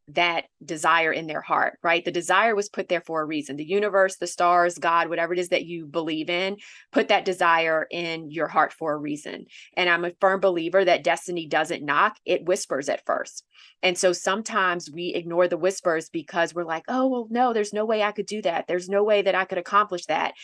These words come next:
And then a couple of years go by and you're still in the same exact spot. So if this is something that you want to do, go for it and do it, and then do it. Don't, don't, like, half A S S it. Go in and go hard.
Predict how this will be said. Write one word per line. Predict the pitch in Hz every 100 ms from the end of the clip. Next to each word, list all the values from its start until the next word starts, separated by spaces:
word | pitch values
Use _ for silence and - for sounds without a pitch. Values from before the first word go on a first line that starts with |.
| - - _
And | 208 196
then | 208 202 190
a | 180
couple | 220 214
of | 196
years | 202 196
go | - 185
by | 202 208 185
and | - 175
you're | 180
still | - 190
in | 175
the |
same | 180 185 175
exact | 165 156 165 -
spot. | - 170 - - _ _ _ _ _ -
So | -
if | 185
this | 262
is | 302
something | 294 247 240
that | 226
you | 190 208
want | 196
to | 185
do, | 180 170
go | 170 - 175
for | - 170
it | 160
and | 160
do | 160 196
it, | 240 - - -
and | 202
then | 190 190
do | - 185
it. | 127 - _ _ _ _ _
Don't, | 147 196 240 247 _ _
don't, | - 190 269 269
like, | 196 185 -
half | - 185 190 -
A | 196 202
S | 180 202
S | 208 170
it. | - 156 143
Go | 185 196 240
in | 196 196 196 190
and | 196 190
go | 226 -
hard. | 202 233 269 - -